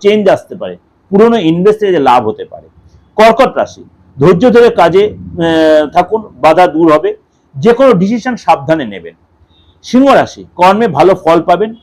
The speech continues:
নিজের প্রতি ভরসা রাখুন। কন্যা রাশি, পজিটিভ এনার্জি থাকবে, ফালতু বাদ বিবাদ এড়িয়ে চলুন। তুলা রাশি, রিলেশনের প্রতি, আহ, নজর দিন,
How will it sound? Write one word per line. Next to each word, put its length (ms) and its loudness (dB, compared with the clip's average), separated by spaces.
নিজের 280 -2
প্রতি 180 -6
ভরসা 360 -6
রাখুন। 260 -16
কন্যা 300 2
রাশি, 300 -2
পজিটিভ 400 0
এনার্জি 360 0
থাকবে, 340 -4
ফালতু 300 0
বাদ 260 0
বিবাদ 260 0
এড়িয়ে 260 -2
চলুন। 240 -16
তুলা 220 4
রাশি, 340 -4
রিলেশনের 460 2
প্রতি, 280 -4
আহ, 300 -8
নজর 280 -2
দিন, 260 -10